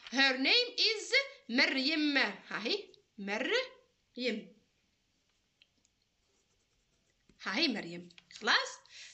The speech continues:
لو كان نحكي على بابا، واش نقول؟ My father is a، مثلًا، طبيب،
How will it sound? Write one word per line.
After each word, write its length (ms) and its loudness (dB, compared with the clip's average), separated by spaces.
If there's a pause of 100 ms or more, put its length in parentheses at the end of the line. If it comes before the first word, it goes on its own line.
لو 100 -6
كان 200 4
نحكي 340 2
على 140 2
بابا، 380 0 (100)
واش 200 -2
نقول؟ 380 -2 (240)
My 640 4 (400)
father 540 2 (2500)
is 340 4 (1040)
a، 40 4 (720)
مثلًا، 540 0
طبيب، 460 2